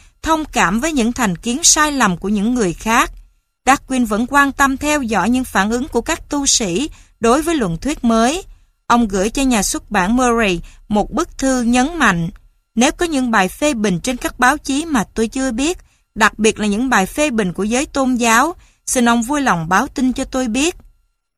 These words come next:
Trước những đòn mạnh mẽ của những người phản đối luận thuyết mới, Darwin vẫn bình tĩnh, kiên nhẫn. Ông không hề căm ghét họ và cũng không trả lời công khai trên báo chí.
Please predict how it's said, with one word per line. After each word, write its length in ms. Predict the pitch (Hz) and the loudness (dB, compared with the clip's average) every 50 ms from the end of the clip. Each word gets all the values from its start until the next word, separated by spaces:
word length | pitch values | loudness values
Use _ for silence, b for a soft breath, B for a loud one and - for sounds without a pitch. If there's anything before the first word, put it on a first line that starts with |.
| _ _ _ | _ _ _
Trước 240 | - 294 330 - - | 0 0 0 0 0
những 160 | 214 214 240 | 0 0 2
đòn 280 | 233 226 208 190 185 196 | 2 2 2 2 2 2
mạnh 260 | 196 185 175 180 190 | 0 0 0 0 0
mẽ 160 | 190 180 190 | 0 0 0
của 120 | 220 - 285 | -2 -2 -2
những 220 | 285 277 269 262 | -2 0 0 0
người 160 | 240 220 185 | 2 0 0
phản 320 | 170 - 196 175 165 220 233 | -2 -2 -4 -2 -2 0 0
đối 200 | 240 240 294 330 | 0 0 0 0
luận 240 | 294 233 175 165 160 | -2 -2 -2 -4 -4
thuyết 260 | - 285 320 - 254 | -6 -6 -6 0 2
mới, 340 | 240 240 233 233 294 359 427 b b b b b b | 2 4 4 2 2 0 -4 b b b b b b
Darwin 420 | - 247 285 - - 269 269 254 240 | 0 0 0 0 -2 -2 -2 -2 0
vẫn 300 | 220 220 202 240 262 233 | 0 0 0 0 0 2
bình 200 | 240 214 202 202 - | 2 2 2 0 0
tĩnh, 260 | - 196 175 190 247 330 b b b b _ - | 0 0 0 0 -2 -4 b b b b _ -2
kiên 260 | 311 311 311 302 294 | -2 0 0 0 0
nhẫn. 300 | 269 226 180 165 208 285 - - - - - _ _ _ - | 0 2 2 2 0 -2 -4 -6 -16 -20 -20 _ _ _ 0
Ông 180 | 226 226 233 | 2 2 2
không 240 | - - 311 311 302 | 0 -2 -2 -2 0
hề 200 | 277 247 202 175 | 0 0 0 0
căm 280 | - - 247 247 269 254 | 0 0 0 0 0 0
ghét 260 | 294 330 359 - - | -2 -2 -4 -4 -2
họ 340 | 240 226 185 175 170 170 b b b b b b | 0 0 2 2 0 -2 b b b b b b
và 140 | - 220 202 | 0 0 0
cũng 200 | - - 233 277 | 0 -2 -6 -4
không 220 | - 330 320 320 | -2 -2 -4 -4
trả 200 | 269 - 226 214 | -2 -2 0 0
lời 240 | 254 262 233 202 175 - - | 0 2 0 0 0 -2 -2
công 200 | 233 247 262 247 | -2 -2 -2 0
khai 240 | - 285 285 294 - | 0 0 0 0 0
trên 220 | - 285 262 247 | -2 -4 -2 0
báo 200 | 247 247 285 285 | 2 0 0 0
chí. 360 | - - 262 247 262 311 359 | -2 -2 -2 0 0 -2 -4